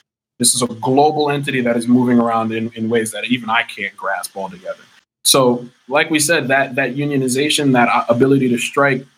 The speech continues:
understanding one's own worth. But if you really can't grasp the idea of it, just think of what it's like to ask for a raise and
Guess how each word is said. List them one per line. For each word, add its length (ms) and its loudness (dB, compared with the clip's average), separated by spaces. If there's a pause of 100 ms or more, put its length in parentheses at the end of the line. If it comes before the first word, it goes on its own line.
(200)
understanding 720 2
one's 340 2
own 260 4
worth. 420 2 (340)
But 180 4
if 120 0
you 180 4
really 240 6
can't 340 0
grasp 400 2
the 120 0
idea 340 4
of 100 0
it, 120 0
just 280 0
think 200 0
of 140 2
what 200 4
it's 180 -4
like 280 2
to 180 -4
ask 240 0
for 240 -4
a 40 0
raise 420 0
and 180 0